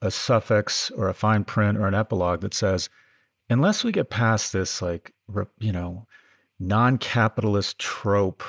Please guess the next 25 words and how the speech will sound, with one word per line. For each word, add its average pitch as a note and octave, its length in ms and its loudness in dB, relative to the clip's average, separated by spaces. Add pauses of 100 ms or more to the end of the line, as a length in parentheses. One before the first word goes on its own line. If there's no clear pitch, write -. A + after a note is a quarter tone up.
(580)
that G#2+ 320 0
we're G#2+ 140 0
gonna G2+ 180 -2
have, D3+ 480 -4
we, A#2+ 220 -6
we're B2 120 -2
gonna B2+ 200 0
have - 440 -4
to F#2+ 120 -4
redistribute G#2+ 1080 -2
income, A#2 360 -2
call F#2+ 200 0
it F2+ 80 -4
U A#2 200 -2
B G#2+ 140 0
I A2 120 4
or G2+ 80 0
something." A2+ 340 0
We B2+ 120 2
are B2 100 6
literally D3+ 580 2
headed A#2 240 0
towards G2+ 240 -2
a - 60 -4
collapse E2+ 680 -8